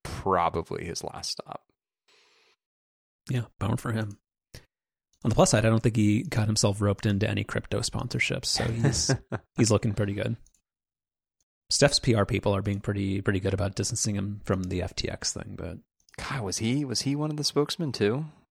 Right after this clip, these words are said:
Speaker 2: He was very low key about it, but yes, he was, unfortunately. I like how <laughs> people are trying to sue Shaq for being involved in that too, which is pretty fun.
Speaker 1: <laughs>
Speaker 2: Um, all right.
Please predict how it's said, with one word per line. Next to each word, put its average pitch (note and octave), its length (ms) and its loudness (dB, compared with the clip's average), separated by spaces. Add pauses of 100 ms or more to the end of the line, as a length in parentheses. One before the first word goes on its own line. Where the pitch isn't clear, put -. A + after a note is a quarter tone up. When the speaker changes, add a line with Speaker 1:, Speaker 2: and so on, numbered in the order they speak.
(320)
Speaker 2:
He G3 240 8
was G#3+ 160 6
very B2 520 8
low G#2 320 6
key G#2+ 260 2
about C#3 340 6
it, F#3 200 4 (180)
but G#2+ 160 4
yes, F#2+ 240 0
he G#2+ 100 2
was, E2+ 220 0
unfortunately. F#2+ 720 -4 (1300)
I A2 40 4
like C#3 160 8
how D#3 320 6
<laughs> - 0 -
people B2+ 280 6
are - 20 4
trying A2+ 200 4
to G2+ 60 0
sue - 280 4
Shaq - 380 -2
for G2+ 120 -2
being G2 200 -4
involved F#2 320 -4
in F#2 60 -4
that - 140 -8
too, - 160 -6
which - 140 -8
is - 80 -4 (100)
pretty - 200 -4
fun. A2 300 -4 (120)
Speaker 1:
<laughs> - 280 -14 (1600)
Speaker 2:
Um, G#2 960 6 (920)
all A2+ 100 6
right. F#2 240 4